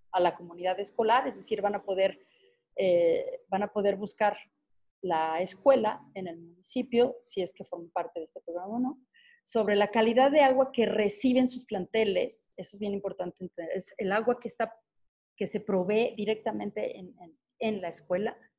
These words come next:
y muy posiblemente esta misma calidad es la que reciben hogares cercanos, ¿no? Pero bueno, también esta plataforma está dirigida a autoridades escolares, autoridades municipales,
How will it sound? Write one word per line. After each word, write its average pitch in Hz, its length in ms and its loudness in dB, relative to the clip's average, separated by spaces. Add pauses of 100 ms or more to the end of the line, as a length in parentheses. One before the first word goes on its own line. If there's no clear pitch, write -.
(560)
y 320 160 4
muy 330 160 6
posiblemente 285 960 4
esta 240 240 4
misma 233 280 0
calidad 196 400 0
es 190 260 0
la 180 140 -4
que 185 80 -8
reciben 180 460 -6
hogares 156 320 -8
cercanos, - 580 -20
¿no? 220 240 -10 (1040)
Pero 269 180 10
bueno, 294 260 8
también 269 560 6
esta 254 340 6
plataforma 247 880 2
está 214 400 0
dirigida 226 580 0
a 180 460 0
autoridades 185 840 2
escolares, 285 640 0
autoridades 180 480 -4
municipales, 226 840 -4